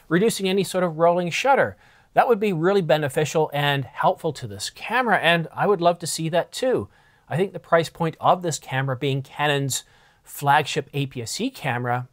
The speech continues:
well, would benefit from this. It would help in low light situations, and if you're shooting wildlife at noon, you're gonna get a great shot, but if you're shooting in dawn or dusk, well, that's where a stacked sensor really comes in.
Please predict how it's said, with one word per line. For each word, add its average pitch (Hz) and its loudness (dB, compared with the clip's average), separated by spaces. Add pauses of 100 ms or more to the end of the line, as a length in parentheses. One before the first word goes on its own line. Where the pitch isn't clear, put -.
well, 127 -4
would 131 -6 (220)
benefit 214 -4
from 104 -6
this. 80 -14
It 110 -8
would 139 -4
help - 0
in 151 -2
low 147 2
light 143 2
situations, 151 -4
and 139 -2
if 135 -8
you're 135 -6
shooting 175 -2
wildlife 190 4 (800)
at 175 -4
noon, 208 4
you're 170 0
gonna 180 2
get 160 4
a 139 0
great 127 -2
shot, 196 0
but 131 0
if - -14
you're 131 -10
shooting 170 -4
in 117 -4
dawn 143 0
or 120 -6
dusk, 180 2 (120)
well, 151 -4
that's 185 2
where 160 -4
a 147 -6
stacked - -4
sensor 135 -6 (400)
really 110 -6
comes 85 -12
in. 117 -4